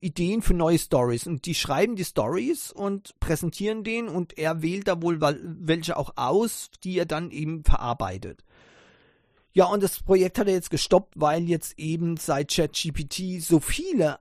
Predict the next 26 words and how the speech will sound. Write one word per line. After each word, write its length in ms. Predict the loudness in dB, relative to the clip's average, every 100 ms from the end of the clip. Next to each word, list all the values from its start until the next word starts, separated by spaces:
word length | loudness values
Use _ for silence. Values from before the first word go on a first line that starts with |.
| -2
eingehen 800 | -2 -2 -4 -6 -6 -8 -10 -16 -2
und, 380 | 0 0 -2 -18 _ _ _ _ _ _ _ _ _ _ -4
ähm, 380 | -2 -2 -6 _ _ _ -2
er 140 | -2
findet 280 | 0 -2 -2
es 140 | 0
ganz, 220 | 2 2 2
ganz 180 | 0
schlimm, 560 | -2 0 0 0 -4 -12 _ _ _ _ -14
äh, 340 | -4 -2 -2 -4 _ _ _ 2
dass 280 | 6 6 2
die 100 | 0
jetzt 180 | 0
von 80 | 0
der 80 | 0
K 160 | 0 -2
I 160 | -2
sind 180 | -4 -6
und 120 | -4
er 80 | -2
möchte 280 | 0 0 -2
keine 320 | -6 -6 -2
von 160 | -2 -2
einer 180 | -4
K 140 | -6 -10 -12
I. 160 | -16